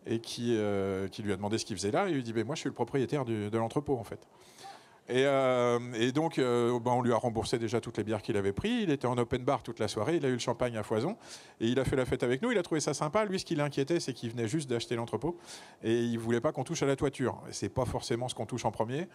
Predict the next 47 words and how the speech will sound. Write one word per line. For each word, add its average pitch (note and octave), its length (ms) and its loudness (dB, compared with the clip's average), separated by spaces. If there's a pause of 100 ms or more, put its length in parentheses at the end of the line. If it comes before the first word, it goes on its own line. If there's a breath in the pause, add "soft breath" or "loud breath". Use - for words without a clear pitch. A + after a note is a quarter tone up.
(460 loud breath)
Euh, A2+ 1120 4
et A#2 120 2
puis - 160 0
au A#2+ 80 2
final, A2 260 0
voilà, C#3 280 4
il A2+ 100 2
a A2 60 0
fini A#2 200 -6
par A2 160 2
faire A#2+ 120 0
la A2+ 100 2
fête A#2 180 -2
avec G#2+ 220 0
nous. F3+ 240 0 (280 loud breath)
Le B2 120 -8
propriétaire B2+ 580 2
du A#2+ 100 -2
champ B2+ 160 0
d'en A#2+ 140 4
face, B2+ 360 0
ça A2+ 180 -4
je - 80 -10
te A#2 80 -4
l'avais G#2 180 2
pas G#2+ 140 0
dit, C3 160 -2
mais A#2+ 60 -2
le G#2+ 60 -6
propriétaire A2+ 460 0
du A2+ 120 -2
champ B2+ 140 -2
d'en A2+ 120 2
face A#2+ 320 -2
où G2+ 80 0
étaient G2+ 160 -2
garées G#2+ 240 0
les G#2 80 0
voitures G#2 360 -2
est G2 60 0
venu C3 160 -4
aussi C#3 220 -2
faire A#2 140 -2
la G#2+ 80 2
fête G#2+ 200 -2
avec F#2+ 220 -2
nous. F3 180 0